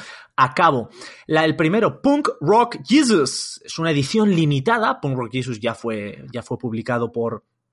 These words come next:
por E C C aquí en España, pero aquí han hecho esta edición limitada, tapadura, cartón, cartoné,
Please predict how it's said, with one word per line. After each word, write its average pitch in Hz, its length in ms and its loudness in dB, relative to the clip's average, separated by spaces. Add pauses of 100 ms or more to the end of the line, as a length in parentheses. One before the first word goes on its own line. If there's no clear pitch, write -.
(420)
por 131 140 2
E - 20 -2
C 127 100 -6
C 131 140 -2
aquí 120 160 -4
en 143 60 -4
España, 170 400 -4 (260)
pero 208 220 6
aquí 202 240 0
han 160 120 0
hecho 160 160 -4
esta 147 180 -2
edición 131 280 -4
limitada, 127 540 -2
tapadura, 120 560 -2
cartón, 117 380 -6 (100)
cartoné, 120 560 -4